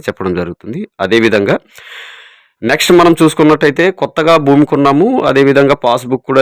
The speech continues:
రిజిస్ట్రేషన్ అనేది చేసుకున్నాము. So ఫ్రెండ్స్, మేమైతే పీఎం కిసాన్ పథకానికి సంబంధించి అప్లై చేసుకుంటే మాకు అనేది అమౌంట్ పడుతుందా అనేసి ఒక రైతు అయితే మనకి అడగడం జరుగుతుంది. So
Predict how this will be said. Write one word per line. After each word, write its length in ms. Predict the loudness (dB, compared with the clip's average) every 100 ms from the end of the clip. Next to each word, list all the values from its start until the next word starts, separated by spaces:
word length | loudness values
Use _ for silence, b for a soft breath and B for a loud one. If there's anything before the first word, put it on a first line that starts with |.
| 4
రిజిస్ట్రేషన్ 520 | 2 0 -4 0 2
అనేది 260 | 2 0 -2 -2
చేసుకున్నాము. 540 | -4 -4 -2 0 -2 -6 -6
So 100 | -8
ఫ్రెండ్స్, 240 | -4 -6 -2 0
మేమైతే 360 | 2 2 0 -6
పీఎం 200 | -4 -4
కిసాన్ 240 | -4 -6 -4
పథకానికి 360 | -4 -2 -4 -4
సంబంధించి 440 | -4 -2 -4 -4 -4
అప్లై 200 | -4 -8 -6
చేసుకుంటే 360 | -8 -8 -12 -8 -6
మాకు 140 | -4 -4
అనేది 260 | -6 -6 -10 -6
అమౌంట్ 280 | -2 -2 -4
పడుతుందా 380 | -10 -8 -8 -6 -6
అనేసి 260 | -6 -8 -10 _ _ _ -20
ఒక 120 | -6 -2
రైతు 180 | 0 -2
అయితే 140 | -2 -2
మనకి 220 | -2 -4 -6
అడగడం 300 | -4 -2 -2 -4
జరుగుతుంది. 400 | -10 -14 -20 -20 _ B B B B B B B
So 80 | -2